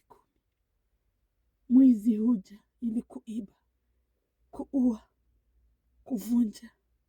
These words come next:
na kuharibu. Yesu tusaidie. Lakini Yesu alikuja ili tuwe na uzima, na uzima tele.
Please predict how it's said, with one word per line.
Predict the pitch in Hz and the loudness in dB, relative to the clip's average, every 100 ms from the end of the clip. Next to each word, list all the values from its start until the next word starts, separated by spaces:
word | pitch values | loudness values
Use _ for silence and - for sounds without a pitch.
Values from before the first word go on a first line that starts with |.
| _ _ _ _ _ | _ _ _ _ _
na | 240 | -18
kuharibu. | - 240 - 233 220 _ _ _ _ _ _ _ - - - - - _ _ _ _ _ _ _ - - - _ | -12 -12 -12 -16 -16 _ _ _ _ _ _ _ -20 -20 -18 -18 -20 _ _ _ _ _ _ _ -20 -20 -20 _
Yesu | 240 208 - - | -16 -16 -20 -20
tusaidie. | - - - - _ _ - | -20 -20 -20 -20 _ _ -20
Lakini | 220 - 262 233 | -20 -10 -2 -2
Yesu | 233 - 202 | -2 -10 -16
alikuja | 233 - 233 208 | -18 -18 -20 -18
ili | 220 214 | -16 -16
tuwe | 202 254 196 | -18 -14 -14
na | 196 | -14
uzima, | 196 - 190 - _ _ _ _ _ _ _ _ | -18 -20 -20 -20 _ _ _ _ _ _ _ _
na | - 180 | -20 -20
uzima | 180 - 185 _ | -18 -18 -18 _
tele. | - - | -20 -20